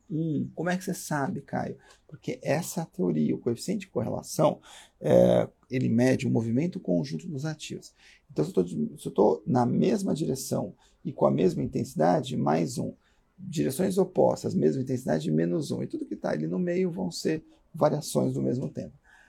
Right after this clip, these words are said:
Agora, se ele é perfeitamente correlacionado, eu tô realmente com coeficiente de correlação igual a um. Tenho diversificação nesse ponto?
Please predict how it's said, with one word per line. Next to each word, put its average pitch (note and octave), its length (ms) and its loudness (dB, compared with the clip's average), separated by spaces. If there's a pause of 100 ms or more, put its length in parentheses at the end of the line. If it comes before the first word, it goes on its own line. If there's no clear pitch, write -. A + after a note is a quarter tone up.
(120)
Agora, B2 420 2
se - 140 2
ele G#3 80 2
é - 40 -2
perfeitamente F#3 680 2
correlacionado, C3 920 -4 (260)
eu C#3 160 2
tô D#3 320 2
realmente E3+ 640 -2
com - 40 -18
coeficiente - 260 -6
de - 20 -10
correlação E3+ 300 -4
igual E3 160 0
a D#3+ 60 -2
um. - 140 -6 (480)
Tenho C#4 260 2
diversificação C#3 560 -2
nesse A#2+ 180 -4
ponto? D#3+ 420 -4